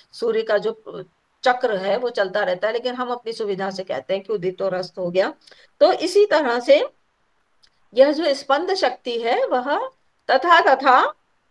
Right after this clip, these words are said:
भास रूपतया, उस उस रूपों में, संसार के समस्त रूपों में प्रकट होती है।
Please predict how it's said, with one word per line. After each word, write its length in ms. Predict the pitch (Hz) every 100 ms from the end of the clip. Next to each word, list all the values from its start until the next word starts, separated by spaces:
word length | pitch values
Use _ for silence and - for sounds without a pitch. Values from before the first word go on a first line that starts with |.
| -
भास 420 | 170 233 254 -
रूपतया, 560 | 359 240 - - 226 277
उस 260 | - 415
उस 180 | 392 381
रूपों 320 | 269 240 247 247
में, 160 | 269
संसार 460 | 277 247 262 226 262
के 140 | 294
समस्त 420 | 311 226 254 -
रूपों 400 | 262 214 202 233
में 280 | 226 262 403
प्रकट 360 | 415 208 247 262
होती 320 | 247 - 254
है। 240 | 269 370